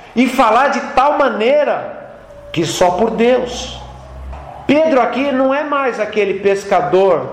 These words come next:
que poderia de repente ficar totalmente intimidado, totalmente acuado por causa daquela situação. Ele está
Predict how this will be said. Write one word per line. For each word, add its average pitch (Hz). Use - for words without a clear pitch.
que 214
poderia 208
de 214
repente 208
ficar 214
totalmente 226
intimidado, 214
totalmente 226
acuado 226
por 233
causa 214
daquela 196
situação. 160
Ele 131
está 143